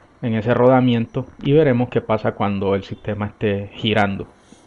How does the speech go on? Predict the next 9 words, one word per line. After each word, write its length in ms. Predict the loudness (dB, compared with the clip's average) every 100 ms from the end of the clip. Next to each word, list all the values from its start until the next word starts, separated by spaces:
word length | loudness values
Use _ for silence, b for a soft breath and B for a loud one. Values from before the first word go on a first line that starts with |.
| 0
<clears throat> 1900 | 2 2 -2 _ _ _ _ _ _ _ _ -20 -20 -20 -20 -20 _ _ -8
Voy 140 | -2
a 20 | 2
alimentar 420 | 4 4 4 4
el 60 |
motor 320 | 4 2 2 0
entonces 340 | 0 -2 -2
con 160 | -2 0
electricidad 720 | 0 0 -2 0 0 0